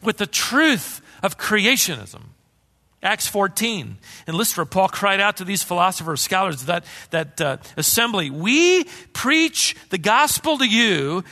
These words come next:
that you should turn from these vain things to a living God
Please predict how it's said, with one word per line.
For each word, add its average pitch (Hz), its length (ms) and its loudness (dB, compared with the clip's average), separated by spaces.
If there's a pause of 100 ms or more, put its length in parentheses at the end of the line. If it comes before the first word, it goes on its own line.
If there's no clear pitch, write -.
that 196 140 0
you 262 200 2
should 233 300 0
turn 302 340 0
from 247 300 2
these 214 240 0
vain 302 480 2
things 214 720 0 (240)
to 302 240 2
a 233 200 2
living 359 680 2
God 202 680 4